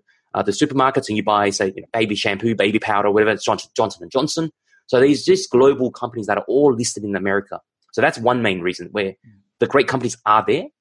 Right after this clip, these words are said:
The other reason I'll probably say is, um, uh, in terms of, uh, available data, the amount of, it's the transparency of the U S market is, is very transparent. So you can easily see, you know, all the free data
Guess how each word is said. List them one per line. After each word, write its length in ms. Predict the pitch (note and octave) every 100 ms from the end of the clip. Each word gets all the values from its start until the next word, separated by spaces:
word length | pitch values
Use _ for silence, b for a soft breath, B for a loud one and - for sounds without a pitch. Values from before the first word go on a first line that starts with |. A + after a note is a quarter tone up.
| _ _ _ _ _
The 100 | G#2
other 160 | C#3 F#3
reason 220 | F3+ C3
I'll 80 | A#2
probably 220 | B2 A2
say 200 | - G#2
is, 380 | G2+ G2+ G2 G2+
um, 420 | G2 F#2+ F#2 F#2 - _ _ -
uh, 260 | G2+ G2 - -
in 80 | A2
terms 240 | D#3+ D#3
of, 200 | A2+ F#2+ _ _ _ _ _ _ _ -
uh, 320 | G2+ - G2 - _ _ _
available 400 | - G#2 A#2 A2
data, 480 | G#2 G2+ A#2 - - _
the 140 | G2 A2
amount 280 | A2 C#3 D3
of, 80 |
it's 140 | G#2 -
the 80 | A2
transparency 800 | - C3+ - - B2+ C#3 - A2
of 140 | G2
the 100 | G2
U 140 | G#2
S 140 | G#2+ -
market 280 | G2+ G#2 G2
is, 360 | F#2+ G2+ -
is 160 | - F#2+
very 200 | A2 B2
transparent. 540 | A#2+ G2+ - G2+ F#2
So 80 | -
you 60 | G2+
can 100 | A2
easily 300 | C#3 A#2 G#2+
see, 440 | - A2+ G#2 G2 B B B B
you 80 | G#2
know, 240 | G2+ G2 -
all 220 | A2+ C#3
the 100 | B2+
free 240 | - D3
data 420 | A2+ G2+ A2+ G3